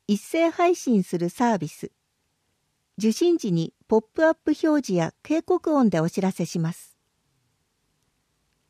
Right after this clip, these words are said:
これは昨年七月に、西日本各地に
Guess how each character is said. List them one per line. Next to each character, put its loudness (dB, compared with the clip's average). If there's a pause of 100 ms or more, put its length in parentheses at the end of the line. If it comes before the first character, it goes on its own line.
(220)
こ 0
れ 4
は 2 (200)
昨 -4
年 4
七 -4
月 0
に、 2 (720)
西 2
日 -2
本 2
各 -4
地 -2
に 0